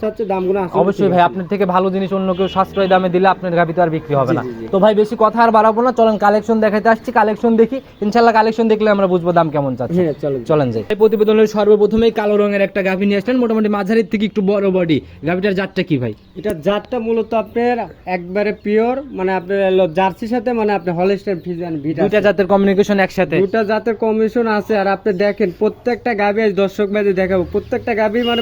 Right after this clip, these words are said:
Speaker 1: প্রথম বাচ্চার গাভী, প্লাস প্রত্যেকটা গাভীর
Speaker 2: দাঁত
Speaker 1: আপনার
Speaker 2: বয়স
Speaker 1: দু-,
Speaker 2: এটার কেমন হয়েছে ভাই?
Speaker 1: দুই দাঁত।
Speaker 2: দুই দাঁত, একদম
Speaker 1: হুম।
Speaker 2: লিগ্যাল?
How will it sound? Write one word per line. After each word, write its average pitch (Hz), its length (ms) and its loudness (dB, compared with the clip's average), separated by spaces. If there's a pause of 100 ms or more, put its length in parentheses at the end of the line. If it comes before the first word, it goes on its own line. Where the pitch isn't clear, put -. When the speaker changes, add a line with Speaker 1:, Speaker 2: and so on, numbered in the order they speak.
Speaker 1:
প্রথম 226 280 0
বাচ্চার 233 320 -4
গাভী, 208 280 -2 (340)
প্লাস 240 260 2 (240)
প্রত্যেকটা 277 500 -2 (100)
গাভীর 254 200 2
Speaker 2:
দাঁত 254 100 2
Speaker 1:
আপনার 226 180 0
Speaker 2:
বয়স 208 140 2
Speaker 1:
দু-, 190 80 -2
Speaker 2:
এটার 190 180 -2
কেমন 185 180 -2
হয়েছে 180 200 -8
ভাই? 165 160 -4 (240)
Speaker 1:
দুই 202 140 4
দাঁত। 147 200 -2 (220)
Speaker 2:
দুই 180 160 4
দাঁত, 165 160 2
একদম 180 260 2
Speaker 1:
হুম। 190 120 4
Speaker 2:
লিগ্যাল? 175 240 2